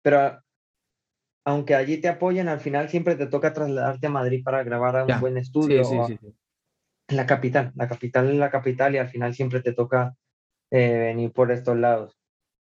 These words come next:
Speaker 2: Ok, bro, entonces
Speaker 1: Ah,
Speaker 2: ya <clears throat>
Speaker 1: que
Speaker 2: llegas a Madrid,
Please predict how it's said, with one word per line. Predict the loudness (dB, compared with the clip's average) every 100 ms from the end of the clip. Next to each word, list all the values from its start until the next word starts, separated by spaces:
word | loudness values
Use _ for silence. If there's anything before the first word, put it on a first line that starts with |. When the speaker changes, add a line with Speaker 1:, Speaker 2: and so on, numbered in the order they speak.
| _ _ -20 -20 _
Speaker 2:
Ok, | 0 2 2
bro, | 2
entonces | 2 2 2
Speaker 1:
Ah, | 2
Speaker 2:
ya | 2 0 -6 _
<clears throat> |
Speaker 1:
que | -4 0 0 2
Speaker 2:
llegas | 0 0
a | -2
Madrid, | -2 -2 -4